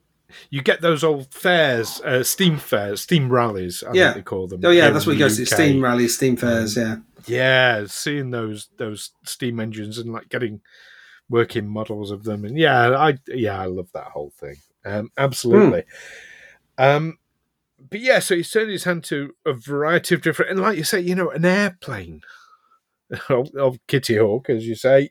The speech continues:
Speaker 1: Um, he, he built that or rebuilt that. Um, he
Speaker 2: See, I
Speaker 1: sold
Speaker 2: mean, that,
Speaker 1: it
Speaker 2: that's
Speaker 1: again for, like,
Speaker 2: that, that
Speaker 1: twenty thousand dollars.
Speaker 2: That, that's highly specialised. I mean, aircraft are very, very highly regulated, aren't they? You can't just
Speaker 1: Mm.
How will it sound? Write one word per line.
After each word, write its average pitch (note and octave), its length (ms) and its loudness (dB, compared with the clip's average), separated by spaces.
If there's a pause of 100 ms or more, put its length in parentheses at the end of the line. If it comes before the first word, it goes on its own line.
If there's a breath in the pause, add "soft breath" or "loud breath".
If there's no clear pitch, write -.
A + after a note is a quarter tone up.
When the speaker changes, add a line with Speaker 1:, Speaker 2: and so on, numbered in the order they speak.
Speaker 1:
Um, C#3 320 0 (200)
he, C3+ 200 -6
he D3 120 -4
built D3+ 400 0
that E3 240 2 (340 soft breath)
or A#2 120 2
rebuilt C#3+ 600 0
that. C#3 320 -4 (880 soft breath)
Um, A#2+ 600 -6 (680)
he C3+ 160 -14
Speaker 2:
See, G#3 180 6
I - 20 6
Speaker 1:
sold D#3+ 200 6
Speaker 2:
mean, G#3 120 10
that, - 120 8
Speaker 1:
it - 40 -10
Speaker 2:
that's G3+ 260 2
Speaker 1:
again C#3+ 280 0
for, A2+ 300 -2
like, C#3 200 -2
Speaker 2:
that, - 300 -2
that - 260 2
Speaker 1:
twenty G3 200 -2
thousand C3 440 2
dollars. C3 600 4 (480 soft breath)
Speaker 2:
That, G#3+ 260 2
that's G#3+ 220 2
highly A3 360 6
specialised. C3+ 480 -2
I - 40 2
mean, F3+ 160 4
aircraft F#3+ 520 2
are D#3 60 2
very, D#3 400 2
very D3 280 4
highly D#3 380 2
regulated, B2 580 0
aren't D3 160 0
they? A#2 120 -6
You A#2+ 120 -4
can't D#3 240 0
just - 280 -4
Speaker 1:
Mm. G3+ 260 -10